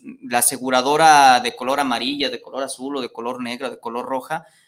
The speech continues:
pues, no es la misma que la que tiene color naranja o la que tiene color verde pistache, o no sé, ¿me explico? O sea, cada una de las aseguradoras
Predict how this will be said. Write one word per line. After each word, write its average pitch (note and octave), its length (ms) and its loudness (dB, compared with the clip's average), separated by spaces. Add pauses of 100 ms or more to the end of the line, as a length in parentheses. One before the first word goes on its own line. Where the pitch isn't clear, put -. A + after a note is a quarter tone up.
(140)
pues, D3 140 -6
no E3 100 -4
es F3 40 -2
la F#3 100 0
misma F3+ 460 -4
que C#3 260 0
la C3+ 200 -2
que C3+ 80 -12
tiene D3+ 240 -10
color C#3+ 240 -6
naranja D#3+ 520 2
o C3 40 -2
la A#2+ 160 -8
que B2 100 -16
tiene C#3+ 320 -8
color C3+ 420 -8
verde C3+ 220 -6
pistache, D#3+ 760 0
o C3 60 -6
no E3 140 -6
sé, F#3+ 280 -6
¿me C#3 100 -6
explico? C3+ 380 -14
O D#3+ 40 -8
sea, C#3+ 400 -6
cada F#3 360 0
una F#3+ 240 -6
de F#3 80 -6
las D3+ 140 -4
aseguradoras C3+ 760 -4